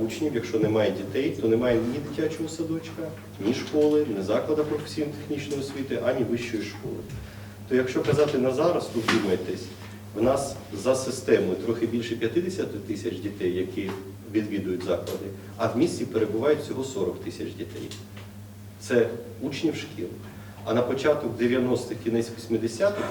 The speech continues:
ця цифра була практично двісті тисяч. Тобто за ці тридцять п'ять-сорок років практично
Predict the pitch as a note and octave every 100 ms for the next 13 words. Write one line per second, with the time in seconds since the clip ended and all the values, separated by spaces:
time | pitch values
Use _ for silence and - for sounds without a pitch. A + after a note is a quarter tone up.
0 | - - - F#3+ - - G#2+ - - -
1 | F#3 - A#2+ G#2+ - A2 G#2 G#2 - -
2 | - - - - - - - - D3 C#3+
3 | D3 C3+ B2+ A2 B2+ - B2 - B2 A2+
4 | - B2+ A2 - A#2 G#2+ B2+ F3 F#3+ -
5 | - - - - - A2 A2+ D3+ D3+ -
6 | G#2